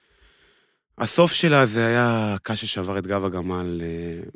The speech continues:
אין, אין לי דרך אחרת להסביר את זה.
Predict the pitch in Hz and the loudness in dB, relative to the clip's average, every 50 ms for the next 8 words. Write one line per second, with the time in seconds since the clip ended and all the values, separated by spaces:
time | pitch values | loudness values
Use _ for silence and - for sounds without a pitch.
0 | - - - _ - - _ _ _ _ _ - - - 104 107 101 - - 120 | -20 -20 -20 _ -20 -20 _ _ _ _ _ -18 -10 -8 -6 -6 -4 -2 -2 0
1 | 117 107 107 - - 95 - 104 101 104 - 95 92 85 87 87 101 95 98 92 | 0 0 -2 -4 -6 -10 -10 -8 -8 -6 -6 -6 -8 -8 -8 -8 -6 -4 -4 -4
2 | - - 87 85 87 87 | -6 -8 -8 -8 -8 -8